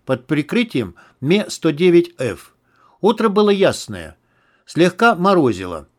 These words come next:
Летчики первой эскадрильи уже находились в воздухе,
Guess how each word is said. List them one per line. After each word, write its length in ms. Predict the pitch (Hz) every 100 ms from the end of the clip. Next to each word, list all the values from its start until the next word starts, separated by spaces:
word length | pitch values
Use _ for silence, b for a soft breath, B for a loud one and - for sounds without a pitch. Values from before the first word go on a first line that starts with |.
| _
Летчики 460 | - 196 226 170 170
первой 380 | 127 175 165 135
эскадрильи 580 | - 139 120 139 185 185
уже 200 | 147 170
находились 600 | 165 156 139 131 113 117
в 40 |
воздухе, 560 | 110 123 135 175 220